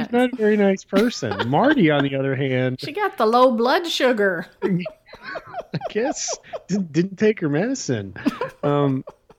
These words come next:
Speaker 1: so yeah, I didn't have a nice experience with Elaine, but Marty was absolutely pleasant, and, uh, I'm
Speaker 2: Good.
Speaker 1: sure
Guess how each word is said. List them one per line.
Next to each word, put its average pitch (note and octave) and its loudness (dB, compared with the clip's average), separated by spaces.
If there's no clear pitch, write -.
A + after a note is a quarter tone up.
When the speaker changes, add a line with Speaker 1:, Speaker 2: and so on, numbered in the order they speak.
Speaker 1:
so E3 2
yeah, D#3+ 4
I D#3+ -2
didn't F#3 -2
have F#3 -2
a - -4
nice E3 -2
experience F3+ -4
with C#3+ 4
Elaine, C#3 0
but B2+ 0
Marty G3+ 2
was E3 2
absolutely C#3 0
pleasant, A2+ -2
and, A2+ 0
uh, A2+ 2
I'm B2 2
Speaker 2:
Good. E3+ 4
Speaker 1:
sure C3 4